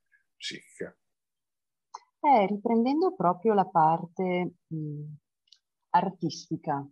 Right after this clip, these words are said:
Speaker 2: Picasso, Guernica, eh, perché in qualche modo il processo artistico, eh, può essere simile a quello onirico,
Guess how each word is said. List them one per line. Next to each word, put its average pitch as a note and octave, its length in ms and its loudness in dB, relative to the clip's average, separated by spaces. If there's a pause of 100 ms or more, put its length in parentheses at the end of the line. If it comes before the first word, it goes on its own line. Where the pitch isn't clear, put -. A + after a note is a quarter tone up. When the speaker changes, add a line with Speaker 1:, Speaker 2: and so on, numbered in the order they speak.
(140)
Speaker 2:
Picasso, D3+ 960 0
Guernica, D3 840 -2 (760)
eh, E3+ 300 2
perché F3 420 -2
in G3 120 0
qualche F#3 280 0
modo G3 200 4
il G3+ 80 0
processo F3 460 -2
artistico, F#3 1120 -2 (120)
eh, - 440 -10 (400)
può F#3 140 0
essere F3+ 400 0
simile F3+ 560 0
a D#3+ 100 2
quello D#3+ 440 2
onirico, C#3+ 880 -4